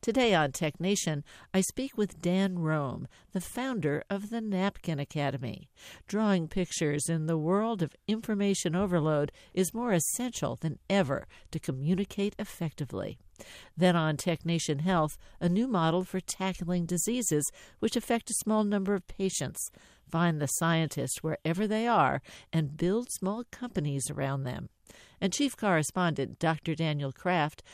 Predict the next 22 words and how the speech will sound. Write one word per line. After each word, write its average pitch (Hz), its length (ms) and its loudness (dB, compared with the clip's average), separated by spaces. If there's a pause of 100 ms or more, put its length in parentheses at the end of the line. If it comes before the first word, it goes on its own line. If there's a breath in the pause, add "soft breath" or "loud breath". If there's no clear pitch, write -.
(200 loud breath)
tells 226 300 0
us 175 220 2
new 180 260 2
ways 220 460 0 (300 soft breath)
to 165 140 0
determine 151 440 -2
the 147 120 -2
health 170 520 -2 (200)
of 165 140 -2
our 196 240 -4
hearts. - 480 -6 (840 soft breath)
You 175 160 0
may 240 320 2
well 196 300 4
know 151 340 2 (160)
Dan 151 400 0
Roam 143 460 -2
from 160 200 -4
his 160 200 -2
books 190 380 -6 (100)
on 175 180 0
visualization, 160 1040 0